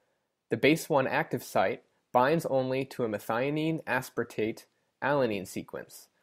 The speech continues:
which is found on the beta site region of A P P. The carboxyl group of one of the aspartates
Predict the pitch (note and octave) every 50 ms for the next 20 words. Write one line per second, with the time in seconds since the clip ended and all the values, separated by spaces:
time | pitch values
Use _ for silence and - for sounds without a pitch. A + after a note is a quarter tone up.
0 | _ - - A2 - A2+ - - - A#2 A#2 C3 C#3+ C3+ C3 - G#2+ A2+ G#2 G#2
1 | G#2+ A#2 B2 D3 D#3 D3+ - - C#3+ C#3 - - B2 A#2 A2 A2+ G#2 F#2+ G2+ G#2+
2 | A#2+ _ _ _ _ _ - G#2+ G2+ - F#2+ F#2 - - A#2 G2+ G2 - - A#2
3 | G2 D2 - - _ _ _ _ _ _ _ _ _ _ _ _ _ _ _ _
4 | - B2+ - - B2 A2+ G#2 A#2 B2 D3 - - F#3 D#3+ C3+ B2+ B2 B2+ B2+ -
5 | - A#2+ - - A#2 B2+ B2+ A#2 A#2+ - - B2+ D#3 - - - B2+ - - A2+
6 | G#2+ G#2+ G#2+ - - -